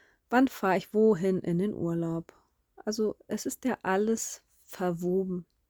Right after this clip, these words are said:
miteinander und ineinander gesteckt und wir können das nicht unbedingt trennen.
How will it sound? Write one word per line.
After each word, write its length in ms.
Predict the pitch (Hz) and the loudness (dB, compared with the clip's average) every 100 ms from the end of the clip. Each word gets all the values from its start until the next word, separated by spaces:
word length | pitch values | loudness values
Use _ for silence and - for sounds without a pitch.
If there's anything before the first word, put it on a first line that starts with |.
| _ | _
miteinander 720 | 214 208 185 175 185 190 190 170 | -6 -4 -2 -2 0 0 -2 -2
und 140 | 170 | -4
ineinander 540 | 190 185 170 170 175 | -2 -2 0 -2 -2
gesteckt 580 | 170 170 - 226 - - _ - - - _ | -4 -6 -4 -4 -4 -20 _ -20 -20 -20 _
und 380 | 196 190 185 - _ - | -2 0 -2 -6 _ -12
wir 80 | - | -12
können 260 | - 220 | 0 2
das 180 | 240 226 | 2 0
nicht 240 | 208 - 214 | -6 -6 -2
unbedingt 420 | 214 214 202 - | 0 0 -2 -4
trennen. 580 | - - 175 175 160 | -10 -2 0 0 -4